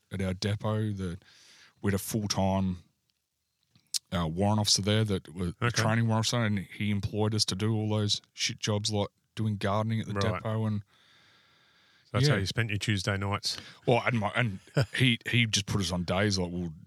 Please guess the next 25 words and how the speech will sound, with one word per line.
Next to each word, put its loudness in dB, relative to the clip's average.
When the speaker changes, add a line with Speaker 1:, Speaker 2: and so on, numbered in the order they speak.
Speaker 1:
they're 0
Speaker 2:
Right. 2
Speaker 1:
working 0
full -4
weeks, -2
just -4
doing, -2
yeah, -2
just -6
doing -4
shit -6
jobs. -6
Speaker 2:
Jeez, -8
wow. -4
And 2
you 4
stuck 4
with 4
it? -4
Speaker 1:
I, 4
I 4
did 2
stick 2
with 4
it. 0